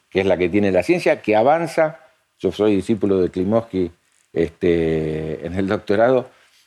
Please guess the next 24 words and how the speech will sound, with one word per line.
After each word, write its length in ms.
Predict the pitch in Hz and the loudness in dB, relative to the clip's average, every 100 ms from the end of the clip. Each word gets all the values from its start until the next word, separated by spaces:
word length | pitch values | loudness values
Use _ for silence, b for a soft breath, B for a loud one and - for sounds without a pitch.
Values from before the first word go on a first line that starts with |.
| _ | _
Este, 460 | 101 92 - 107 117 | -2 0 0 0 2
él 80 | |
decía 240 | 113 113 135 | 0 0 0
siempre, 260 | 160 143 | 0 2
"Avan-, 200 | 127 131 | 2 2
la, 640 | 101 101 104 127 147 - 95 | 2 2 2 2 0 -4 0
la 140 | 95 | -2
ciencia 380 | - 135 139 120 | 0 -4 0 0
avanza 260 | 127 123 | 0 0
mucho 220 | 120 120 123 | -2 0 0
más 160 | 117 | 0
por 180 | - 98 | 0 -2
los 80 | 87 | 0
caminos 400 | 95 113 139 123 | 0 0 0 -2
que 80 | 101 | -4
se 140 | 98 | -2
le 100 | 95 | -2
cierran 560 | - 147 151 165 160 b b b | 2 2 2 -2 -4 b b b
y 120 | 90 | -8
que 100 | 80 | -4
le 100 | 92 | 0
van 200 | 98 113 | 2 4
dejando, 680 | 110 101 110 113 104 92 92 - _ _ _ - | 2 2 0 2 2 2 -2 -8 _ _ _ -10
este, 380 | 82 - 73 | -8 -6 -8